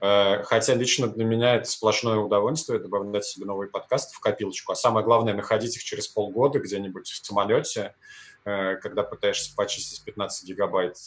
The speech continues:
места в айфоне, вот, слушать, и неожиданно в это во все падать. А, я напоминаю, что это Мика Голубовский, Букмейт, это Кира Тунчинская, Букмейт, канал, э, подкаст Джанки. А,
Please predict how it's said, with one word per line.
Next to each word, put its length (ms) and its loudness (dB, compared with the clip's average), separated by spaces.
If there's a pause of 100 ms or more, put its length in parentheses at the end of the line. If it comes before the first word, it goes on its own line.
места 520 -6
в 80 -10
айфоне, 680 0
вот, 380 -4
слушать, 560 -4
и 60 -12
неожиданно 400 -4
в 60 -4
это 160 -8
во 120 0
все 460 0 (540)
падать. 560 2 (380)
А, 360 6 (720)
я 200 6
напоминаю, 360 4
что 240 4
это 360 6
Мика 280 -6
Голубовский, 560 -2
Букмейт, 580 -8
это 380 0
Кира 300 -4
Тунчинская, 880 -6
Букмейт, 560 -4 (100)
канал, 520 2
э, 320 2
подкаст 480 -2
Джанки. 580 -4 (380)
А, 420 6